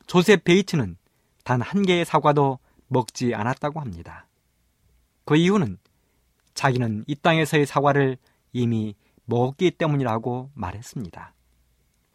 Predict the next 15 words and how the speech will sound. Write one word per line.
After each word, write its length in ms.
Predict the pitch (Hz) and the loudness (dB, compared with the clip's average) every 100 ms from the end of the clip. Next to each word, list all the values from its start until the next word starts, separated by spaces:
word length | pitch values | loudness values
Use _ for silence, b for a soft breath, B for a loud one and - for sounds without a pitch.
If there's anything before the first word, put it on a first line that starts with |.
| _ _ _ _ _ | _ _ _ _ _
그래서 460 | 135 139 143 123 - b b b b b | -2 0 0 -2 -4 b b b b b
자기가 320 | - 160 175 180 | 0 2 4 2
사과를 360 | 196 196 180 | 4 4 2
다시 300 | - 185 - | 2 0 2
먹기 360 | 165 175 - 190 | 2 2 0 -4
시작하는 400 | - 214 202 170 | 0 0 0 -4
날은 360 | 92 92 85 - _ _ _ _ _ | -4 -8 -12 -16 _ _ _ _ _
하늘에서 760 | - 170 143 120 - 110 101 - _ _ _ _ _ _ | -4 0 2 0 -2 -6 -6 -16 _ _ _ _ _ _
사과를 420 | - - 175 165 | -10 2 4 6
먹기 320 | 156 143 160 143 | 4 2 2 0
시작할 280 | - 139 | 2 2
것이라고 480 | 131 131 - 113 120 | 0 -2 -2 -4 -4
그는 360 | - 117 104 107 _ _ | -6 -6 -6 -12 _ _
대답했습니다. 840 | - 95 - 90 - 90 82 - - _ _ _ _ _ _ _ _ _ | -14 -14 -14 -16 -16 -20 -20 -20 -20 _ _ _ _ _ _ _ _ _
그렇습니다. 720 | - 110 - 160 107 80 - | -4 -4 -2 -6 -6 -14 -18